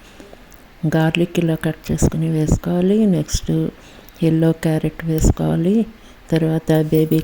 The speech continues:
క్యారెట్స్ కూడా యాడ్ చేసుకోవాలి. తర్వాత కాలీఫ్లవర్ యాడ్ చేసుకుని, బ్రోకలీ కూడా వేసుకుని, చివరగా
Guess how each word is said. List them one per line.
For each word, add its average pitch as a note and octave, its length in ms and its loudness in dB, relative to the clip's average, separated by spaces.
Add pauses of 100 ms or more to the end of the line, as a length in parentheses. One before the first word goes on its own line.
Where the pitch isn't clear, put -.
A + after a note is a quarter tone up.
క్యారెట్స్ D#3+ 480 -4
కూడా D#3+ 260 -2
యాడ్ D3+ 280 -4
చేసుకోవాలి. E3 600 -2 (720)
తర్వాత E3 380 0 (240)
కాలీఫ్లవర్ D#3+ 680 0 (240)
యాడ్ D#3+ 260 -4
చేసుకుని, D#3+ 480 -2 (680)
బ్రోకలీ F3 460 4 (120)
కూడా F#3+ 200 2 (300)
వేసుకుని, F3+ 520 0 (1400)
చివరగా E3 460 0